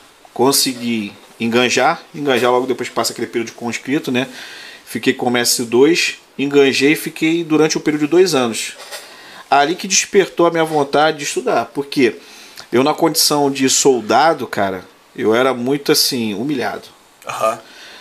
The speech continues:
Speaker 1: Trabalhava no setor de serviços gerais, então pitava meio fio, cortava mato. E eu falei assim: eu não quero isso pra minha vida, o resto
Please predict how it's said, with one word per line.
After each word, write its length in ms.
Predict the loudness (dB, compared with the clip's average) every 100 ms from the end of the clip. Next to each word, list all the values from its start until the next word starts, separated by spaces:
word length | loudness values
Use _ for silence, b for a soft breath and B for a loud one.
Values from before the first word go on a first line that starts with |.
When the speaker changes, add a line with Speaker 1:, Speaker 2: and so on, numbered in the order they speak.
| B -4
Speaker 1:
Trabalhava 520 | 0 2 2 0 -2
no 80 | -2
setor 340 | -2 0 -2
de 460 | -2 -4 -2 -4 -6
serviços 480 | -8 -6 -4 -6 -6
gerais, 500 | -6 0 2 2 0
então 180 | -6 -10
pitava 480 | -10 -4 0 0 -2
meio 200 | -6 -10
fio, 320 | -8 -8 -6
cortava 520 | -6 -6 -4 -4 -6
mato. 640 | -8 -2 0 0 -4 -14 -14 B B B B B B
E 100 | 0
eu 60 | 2
falei 240 | 4 4
assim: 300 | 4 -2 -2
eu 140 | -2
não 120 | -2 0
quero 360 | 2 2 0
isso 160 | -4 -6
pra 100 | -6
minha 180 | -6 -6
vida, 260 | -4 -4
o 20 |
resto 440 | -4 -4 -6 -10